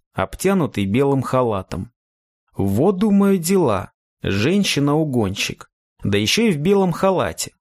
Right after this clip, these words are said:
Маскируется, зараза. Но я ошибся. Нижние полушария сделали оверкиль, повернулись к авто задом, ко мне передом,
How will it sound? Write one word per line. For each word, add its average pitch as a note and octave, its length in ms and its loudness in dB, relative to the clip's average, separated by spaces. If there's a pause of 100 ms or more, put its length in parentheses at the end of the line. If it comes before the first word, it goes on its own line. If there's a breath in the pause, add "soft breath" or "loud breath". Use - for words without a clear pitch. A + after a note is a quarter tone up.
(100)
Маскируется, C3+ 1200 0 (120)
зараза. G#2+ 680 0 (840)
Но A2 260 2
я E3+ 260 2
ошибся. - 640 -4 (440)
Нижние E3+ 440 2
полушария C3 720 2
сделали A#2+ 520 2
оверкиль, A#2 800 0 (160)
повернулись B2+ 600 2
к - 100 -8
авто A2+ 340 0
задом, D#3+ 560 0 (180)
ко G#2 120 0
мне C3 200 2
передом, G#2 640 0